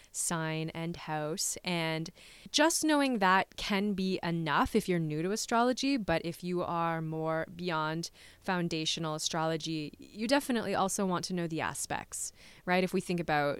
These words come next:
the opposition of Cancer, the squares, Aries, Libra,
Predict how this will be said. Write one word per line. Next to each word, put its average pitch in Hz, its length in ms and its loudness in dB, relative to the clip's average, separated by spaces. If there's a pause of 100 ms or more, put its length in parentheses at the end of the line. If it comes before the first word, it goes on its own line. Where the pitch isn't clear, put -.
the 160 180 -4
opposition 180 920 2
of 175 120 -4
Cancer, 175 800 0
the - 60 -8
squares, 180 680 2
Aries, 147 380 -6
Libra, 214 640 0